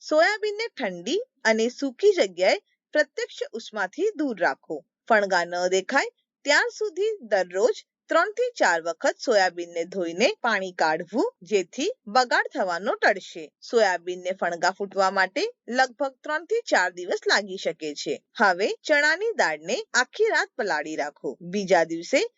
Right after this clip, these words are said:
તેને ચાળણીમાં ચાળી લો. પ્રેશર કુકરમાં ચણાની દાળ અને ફણગાવેલા સોયાબીનને એક સાથે રાંધી દો. એક કપ પાણી નાખો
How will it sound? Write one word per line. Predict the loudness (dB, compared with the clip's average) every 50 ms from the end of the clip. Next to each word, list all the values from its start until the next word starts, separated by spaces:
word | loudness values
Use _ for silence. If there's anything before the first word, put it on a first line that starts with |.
| _
તેને | -2 0 2 2 2 2
ચાળણીમાં | 2 0 0 0 -4 -6 -4 -2 -2 -2
ચાળી | 2 2 2 2 2 0 -4 -6
લો. | -6 -6 -8 -2 2
પ્રેશર | 4 4 4 2 0 -4 -4
કુકરમાં | -6 -12 -8 -2 0 0 0 2 0 0 0 -2 _ _ _ _ _ -2
ચણાની | 2 2 2 4 2 0 -2 -4 -2
દાળ | 2 2 4 2 2 -2 -6 _ _ _ _
અને | -4 -4 -2 -2 -4
ફણગાવેલા | -4 -2 0 0 0 2 2 2 2 2 0 -2 -2
સોયાબીનને | 0 2 4 4 4 4 2 0 -4 -8 -6 0 2 2 2 2 0 0
એક | 2 2 2 2
સાથે | 2 0 0 0 0 -2 -2
રાંધી | 0 0 0 -2 -2 -6 -8 -10 -8
દો. | -6 -6 -6 -4 0
એક | 2 2 2 2 _
કપ | 2 2 2 2 0
પાણી | -4 -4 -4 -4 -4 0
નાખો | 0 0 0 0 -2 -4 -4